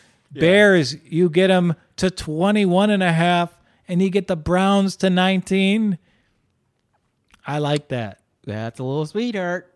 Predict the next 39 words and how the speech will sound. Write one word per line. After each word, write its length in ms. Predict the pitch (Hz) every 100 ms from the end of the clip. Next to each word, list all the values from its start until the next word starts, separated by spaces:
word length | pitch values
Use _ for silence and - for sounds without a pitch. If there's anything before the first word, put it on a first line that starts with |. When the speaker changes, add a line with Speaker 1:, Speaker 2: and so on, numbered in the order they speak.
| _ -
Speaker 1:
It's 180 | 139
a 20 | 185
good 120 | 196
little 240 | 190 196 180
sweetheart 460 | 208 214 180 143
bet 200 | 131 170
Speaker 2:
Bet 40 | -
Speaker 1:
there. 80 | 160
Speaker 2:
one, 200 | 170 180
Speaker 1:
I 40 |
like 160 | 165 -
that. 260 | 107 90 -
Speaker 2:
you 140 | 147
gotta 200 | 180 185
pick 220 | 180 180
one 220 | 156 160
of 100 | 165
the 80 | 143
Saturday 580 | - 143 139 147 151 151
games 360 | 143 151 151 -
to 100 | 147
go 200 | 156 143
with 240 | 147 151
it, 140 | 165
so 300 | 165 - 147
I'll 140 | 143 143
probably 340 | 175 160 156
toss 720 | 147 143 143 143 135 - - - _ _ _ _ -
Seattle 540 | - 127 123 147 160
in 100 | 165
there. 220 | 165 175
Seattle 340 | 170 151 160 185
won't 360 | 165 147 135
lose 380 | 139 131 147 139
by 160 | 123 123
more 280 | 127 127 127
than 160 | 127
nine, 420 | 120 123 135 151 165
so 460 | - 143 143 139